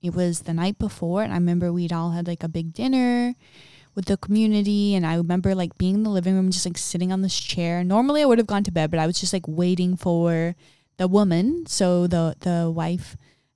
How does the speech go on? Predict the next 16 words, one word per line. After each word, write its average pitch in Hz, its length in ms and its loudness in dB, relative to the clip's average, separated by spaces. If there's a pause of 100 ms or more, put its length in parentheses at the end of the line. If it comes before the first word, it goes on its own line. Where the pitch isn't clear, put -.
um, 170 440 0
who 175 200 0
I 165 80 -2
lived 170 260 -2
with, 220 360 -4
to - 120 -6
be 185 140 -2
done 175 240 0
talking 175 320 -2
with 175 160 0
everybody 175 480 -2
so 170 160 -4
I 165 100 -2
can 170 140 -4
tell 156 240 -6
her. 214 200 -2